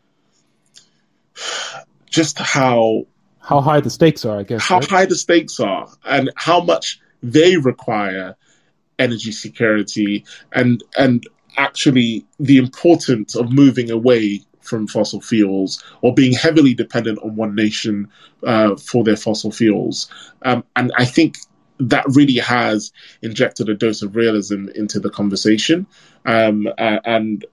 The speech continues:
Speaker 1: I do, I do think that the odds are favorable. In, in, in this instance, I, I hope to see more pledges in terms of investments.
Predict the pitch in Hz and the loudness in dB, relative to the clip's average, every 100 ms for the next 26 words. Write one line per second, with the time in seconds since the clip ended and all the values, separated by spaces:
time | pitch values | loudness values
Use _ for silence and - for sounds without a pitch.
0 | _ _ - 65 67 127 123 131 127 - | _ _ -12 -8 -2 0 4 6 4 4
1 | 123 131 131 131 123 113 110 113 107 107 | 2 4 4 2 0 0 2 2 2 0
2 | 117 107 107 101 101 120 131 127 135 131 | 0 2 0 0 0 0 0 0 4 4
3 | 147 147 127 107 - 113 - - - - | 4 2 -2 -4 -10 -12 -12 -14 -14 -16
4 | _ _ - 110 - 107 113 127 - - | _ _ -4 -2 -2 -2 0 -2 -2 -6
5 | 117 107 104 - 113 107 127 165 - 117 | -4 -2 -2 -4 -2 0 2 0 -2 -4
6 | 104 107 98 98 101 98 95 - 123 165 | 0 -2 -2 -2 -2 -2 -4 -2 -2 -2
7 | - | -6